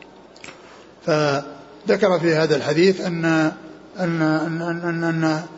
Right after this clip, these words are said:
أن، أن انكسفت الشمس وأنه صلى بالناس، وأن عائشة كانت تصلي معه وجاءت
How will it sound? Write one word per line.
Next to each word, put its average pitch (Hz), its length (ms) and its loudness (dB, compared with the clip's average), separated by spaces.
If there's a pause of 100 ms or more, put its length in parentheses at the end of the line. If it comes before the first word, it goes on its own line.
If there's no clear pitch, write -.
(220)
أن، 165 180 -2 (400)
أن 170 120 -2
انكسفت 156 600 2
الشمس 190 320 0
وأنه 160 360 2
صلى 160 320 2
بالناس، 156 500 0 (460)
وأن 160 560 2
عائشة 156 520 0
كانت 156 280 0
تصلي 160 360 0
معه 170 400 2 (380)
وجاءت 165 600 2